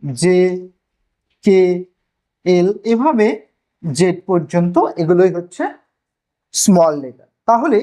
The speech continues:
এখানে আমরা কি দেখলাম? ক্যাপিটাল লেটার এবং স্মল লেটার। ক্যাপিটাল লেটার মানে বড় হাতের অক্ষর, স্মল লেটার মানে ছোট হাতের অক্ষর। এরপরে যে বিষয়টা আমরা শিখবো সেটা হচ্ছে ওয়ার্ড। ওয়ার্ড,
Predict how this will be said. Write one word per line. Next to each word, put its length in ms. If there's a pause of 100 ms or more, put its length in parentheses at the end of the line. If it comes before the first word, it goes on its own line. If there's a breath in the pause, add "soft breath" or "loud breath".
(140)
এখানে 260
আমরা 140 (160)
কি 60 (220)
দেখলাম? 260 (480)
ক্যাপিটাল 500 (100)
লেটার 280 (240)
এবং 140 (140)
স্মল 300
লেটার। 200 (120)
ক্যাপিটাল 420
লেটার 240
মানে 120 (100)
বড় 180
হাতের 300
অক্ষর, 240 (300)
স্মল 340
লেটার 280
মানে 120 (160)
ছোট 200 (140)
হাতের 260 (400)
অক্ষর। 320 (420 soft breath)
এরপরে 360 (420)
যে 80 (100)
বিষয়টা 360
আমরা 140 (100)
শিখবো 280 (140)
সেটা 260
হচ্ছে 280 (500)
ওয়ার্ড। 320 (680)
ওয়ার্ড, 300